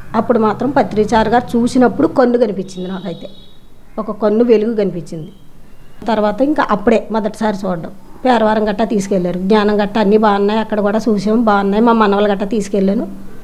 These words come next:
మా మనవలు కూడా జ్ఞానాలు చేస్తారు. ఇంక బాగా మాకైతే అంతా కూల్గానే ఉంటుందండి. బాగుంటాం, అందరూ బాగుంటారు, మా పిల్లలు మేము అంతా బాగుంటాం.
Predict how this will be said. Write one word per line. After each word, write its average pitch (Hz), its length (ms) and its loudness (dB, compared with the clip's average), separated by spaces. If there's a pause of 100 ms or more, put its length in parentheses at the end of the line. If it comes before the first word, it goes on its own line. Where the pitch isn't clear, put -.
మా 196 60 -2
మనవలు 202 300 2
కూడా 214 180 4
జ్ఞానాలు 214 380 4
చేస్తారు. 185 380 -2 (1000)
ఇంక 240 140 -6
బాగా 220 480 4
మాకైతే 208 500 -2
అంతా 285 500 0 (220)
కూల్గానే 240 400 6
ఉంటుందండి. 202 380 0
బాగుంటాం, 208 500 0
అందరూ 214 300 2
బాగుంటారు, 214 480 0
మా 247 120 -4
పిల్లలు 202 400 -2
మేము 214 280 0
అంతా 214 240 -2
బాగుంటాం. 208 520 -2